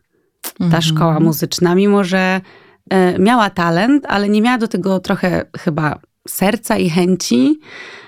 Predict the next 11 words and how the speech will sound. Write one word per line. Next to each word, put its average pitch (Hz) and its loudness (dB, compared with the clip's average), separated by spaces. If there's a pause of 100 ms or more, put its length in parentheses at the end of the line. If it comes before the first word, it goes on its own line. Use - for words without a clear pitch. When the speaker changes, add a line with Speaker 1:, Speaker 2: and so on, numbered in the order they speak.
(100)
Speaker 1:
Em, 202 2 (840)
i 208 4
audycje, 202 0
które 175 -2
się - -4
tam 170 0
odbywały, 160 0
coraz 185 0
bardziej 196 0
ją 208 0
stresowały. 175 0